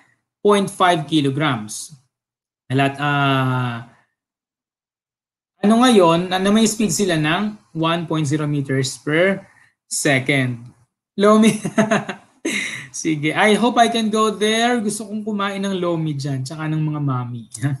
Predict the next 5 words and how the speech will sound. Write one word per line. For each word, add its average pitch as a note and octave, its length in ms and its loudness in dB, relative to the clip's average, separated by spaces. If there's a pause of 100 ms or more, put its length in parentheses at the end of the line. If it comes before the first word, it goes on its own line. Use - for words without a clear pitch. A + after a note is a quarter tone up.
(580)
<laughs> - 800 -12
I F#3 160 -20
enjoy F3 320 2
it. C#3+ 240 -2
Totoo. C3 480 -4